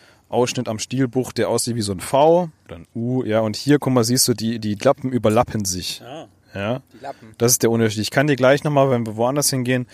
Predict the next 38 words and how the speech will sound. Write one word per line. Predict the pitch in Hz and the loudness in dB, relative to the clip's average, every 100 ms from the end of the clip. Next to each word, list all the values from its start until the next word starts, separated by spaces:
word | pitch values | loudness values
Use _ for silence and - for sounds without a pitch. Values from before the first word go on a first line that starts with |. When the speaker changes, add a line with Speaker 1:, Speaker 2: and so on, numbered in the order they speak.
| - - - | -20 -20 -4
Speaker 1:
zeige | 127 117 | -2 -2
ich | |
dir | 113 | -4
mal | 107 101 | -6 -8
ein | 98 95 | -10 -4
Blatt | 113 - | -4 -4
von | 107 | -6
einem | 98 | -6
Rotwein. | 95 160 143 147 156 151 - _ - - _ | 0 0 2 2 2 -2 -8 _ -20 -20 _
Das | - 107 | -6 -4
ist | 151 123 - 113 | 0 -2 -2 -4
riesengroß | 123 160 165 127 127 113 101 104 107 - - - | 0 2 2 2 0 -2 -2 0 0 -2 -6 -14
vom | - 104 | -8 -4
Dornfelder. | 104 107 107 104 92 92 87 _ _ | 0 0 -2 -4 -4 -6 -10 _ _
Riesengroße | 127 139 127 104 120 117 113 | -2 0 -2 0 0 2 -2
Blätter | 95 101 95 | -2 -6 -6
hat | 90 85 | -8 -10
er. | 85 - | -14 -4
Aber | 123 | 0
da | 123 139 | 4 2
kann | 151 | 4
man | 135 | 0
auch, | 131 135 | 0 -2
das | 147 | -4
ist | |
zum | 143 | 0
Beispiel | 135 120 127 | 0 0 0
auch | 120 120 | 2 2
eine | 120 | 2
Punkte, | 139 135 127 | 2 0 0
um | 113 | -4
zum | 120 | -4
Beispiel | 113 117 | -4 -4
verschiedene | 110 123 113 | -6 -2 0
Reben | 104 117 | 2 0
zu | 107 | -2
unterscheiden. | 107 98 - 151 | -6 -8 0 2
Ja, | 120 | 2